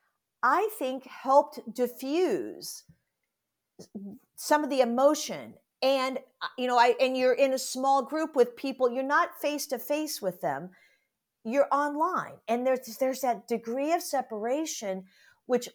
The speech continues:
honestly, that module worked better online than it did on, in person. I've done it both ways. And that was one that was online I think, really worked better, which I never would have guessed. But I, I, it makes sense.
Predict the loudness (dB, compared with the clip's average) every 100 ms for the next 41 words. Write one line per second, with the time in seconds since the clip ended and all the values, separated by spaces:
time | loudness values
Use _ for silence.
0 | -2 0 0 -2 -4 -4 -2 -2 -4 _
1 | _ _ -16 -16 -16 _ 2 2 2 0
2 | 0 0 0 0 2 0 -2 -2 0 0
3 | 0 0 0 -2 -2 -4 -4 -4 -4 -4
4 | -2 -2 -8 -12 -10 -10 -8 -10 -10 -12
5 | -14 _ -6 -4 -4 -4 -6 -4 -4 -4
6 | -6 -6 -10 -10 -6 -6 -4 -4 -4 -8
7 | -8 -8 -8 -10 -8 -6 -6 -6 -8 -8
8 | -10 -16 _ _ _ _ _ -4 -4 -4
9 | -12 -12 -6 -4 -4 -4 -6 -6 -6 -6
10 | -6 -10 -8 -6 -6 -8 -10 -8 -6 -6
11 | -6 -10 -10 -10 -6 -8 -10 _ _ _
12 | -6 -4 -4 -8 -16 -18 _ _ _ _
13 | -2 -2 -2 -6 -6 _ -10 -10 -12 -14
14 | -16 -20